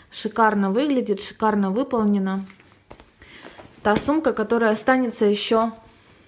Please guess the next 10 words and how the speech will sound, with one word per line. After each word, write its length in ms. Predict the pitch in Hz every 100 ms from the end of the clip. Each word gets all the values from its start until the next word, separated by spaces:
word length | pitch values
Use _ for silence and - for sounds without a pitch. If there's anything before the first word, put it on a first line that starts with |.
| -
надолго. 800 | 220 254 233 240 233 196 180 196 - - - -
Дальше. 600 | 233 247 233 - 185 185 -
Э, 260 | 214 208 202 -
как-то 340 | 294 339 240
в 60 | 233
прошлом 420 | 247 277 277 254
году 280 | 233 202 208
я 180 | 208 262
заказывала 640 | 254 240 262 254 226 214
себе, 540 | 208 - 196 233 233